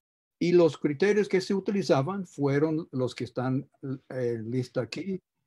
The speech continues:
que los detalles del comportamiento eran apropiados para estimular a la hembra a hacer, um,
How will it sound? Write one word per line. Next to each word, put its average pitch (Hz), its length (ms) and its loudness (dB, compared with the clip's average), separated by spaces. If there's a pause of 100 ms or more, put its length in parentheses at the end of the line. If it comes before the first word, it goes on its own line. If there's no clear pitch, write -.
(160)
que 160 200 4
los 143 440 2
detalles 143 720 -2
del 151 140 2
comportamiento 147 640 -2
eran 160 300 0 (320)
apropiados 143 600 0
para 135 180 -2
estimular 123 480 -4
a 190 40 -2
la 180 120 -2
hembra 202 400 -2 (360)
a 135 80 -2
hacer, 170 500 4
um, 143 440 0